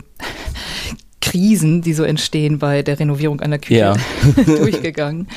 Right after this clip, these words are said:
Speaker 1: Ähm, deswegen bringt er mir immer noch, ähm,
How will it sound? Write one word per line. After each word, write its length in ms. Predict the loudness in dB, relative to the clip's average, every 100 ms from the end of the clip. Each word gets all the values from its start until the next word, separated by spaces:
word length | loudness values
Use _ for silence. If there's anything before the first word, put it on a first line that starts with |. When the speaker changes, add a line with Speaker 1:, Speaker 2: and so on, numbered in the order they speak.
| -12 -12 -14 -14 -8
Speaker 1:
Ähm, 360 | -2 0 0 -2 -6
deswegen 580 | -8 -6 -4 -2 -4
bringt 220 | -6 -6 -4
er 80 |
mir 160 | -2 -2
immer 200 | -4 -4
noch, 320 | -6 -8 -10
ähm, 320 | -8 -6 -8